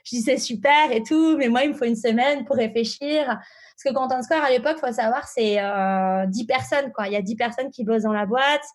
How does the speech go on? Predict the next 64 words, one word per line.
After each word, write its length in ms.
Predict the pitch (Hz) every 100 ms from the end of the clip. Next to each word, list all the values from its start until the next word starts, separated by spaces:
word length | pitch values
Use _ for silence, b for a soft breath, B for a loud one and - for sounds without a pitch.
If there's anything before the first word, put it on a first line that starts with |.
| b b b b -
Euh, 160 | 226 214
c'est 140 | 214
une 80 | 226
toute 160 | 254 -
petite 320 | 233 226 190
boîte, 420 | 277 285 285 285 -
il 40 |
y 40 | 226
a, 260 | 214 208
euh, 100 | 202
une 140 | 220 226
dizaine 380 | 233 226 247 233
de 100 | 226
clients. 520 | 233 262 294 294 285
Donc 120 | 226
là, 100 | 285
c'est 180 | 247 214
très, 220 | - 294
très 160 | - 262
early 220 | 233 220
stage. 440 | - 285 330 - _ _ _
Donc, 140 | 220 220
c'est 200 | - 240
quand 140 | 240
même 140 | 320 311
un 100 | 294
risque. 380 | 277 269 - 220 - _ _ _ _ _ _ -
Et 100 | 247
il 100 | 240
me 60 |
dit, 220 | 220 285 302
euh, « 320 | 220 208 202
Non, 120 | 226
non, 140 | 240 302
c'est 160 | 311
hors 80 | 226
de 80 | 220
question. 500 | 220 220 220 247 285
Euh, 120 | 226
je 80 | 196
te 80 | 220
laisse 160 | 220 -
un 140 | 269
jour 160 | 269 285
pour 140 | 254
me 100 | 233
répondre. 540 | 220 208 208 233 302 285
Euh, 580 | 220 208 202 196 196 190 190 B
dans 100 | 226
la 120 | 233 233
vie, 100 | 262
il 40 |
faut 120 | 302
savoir 260 | 269 240 220
prendre 220 | 269 240
des 100 | 233
risques. 400 | 233 285 320 277
Je 80 | 233
veux 120 | 247
que 40 |
tu 80 | 233
me 80 | 247 247
répondes 280 | 240 277
demain. » 320 | 247 254 202